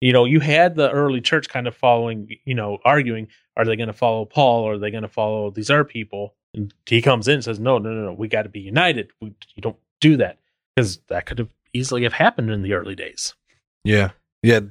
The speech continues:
Speaker 2: <laughs> Saul's whole thing into Paul. I mean, it is, that was a crazy, crazy and very rough whole situation too.
Speaker 1: Right.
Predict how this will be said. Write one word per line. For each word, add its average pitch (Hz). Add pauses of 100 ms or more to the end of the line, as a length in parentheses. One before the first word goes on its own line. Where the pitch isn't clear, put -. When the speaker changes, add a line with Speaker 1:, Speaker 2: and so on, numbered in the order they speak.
(400)
Speaker 2:
<laughs> 170
Saul's 123 (200)
whole 104 (220)
thing 98
into 95
Paul. 87
I 87
mean, 95
it 101
is, 98
that 101
was 92
a 85
crazy, 92 (280)
crazy 104
and 92
very 95
rough 90 (200)
whole 90
situation - (200)
too. 87 (340)
Speaker 1:
Right. 214